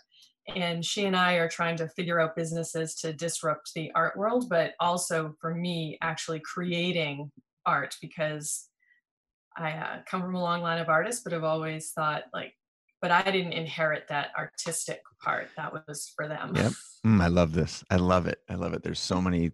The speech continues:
Speaker 2: so many, so many, um, opportunities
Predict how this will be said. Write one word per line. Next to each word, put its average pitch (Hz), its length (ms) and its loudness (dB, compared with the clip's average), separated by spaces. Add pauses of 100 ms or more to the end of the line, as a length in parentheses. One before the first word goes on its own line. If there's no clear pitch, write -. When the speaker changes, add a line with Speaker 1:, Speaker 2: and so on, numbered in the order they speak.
(140)
Speaker 2:
so 101 160 4
many, 104 200 8
so 107 240 6
many, 98 400 8
um, 82 400 4 (880)
opportunities 92 960 2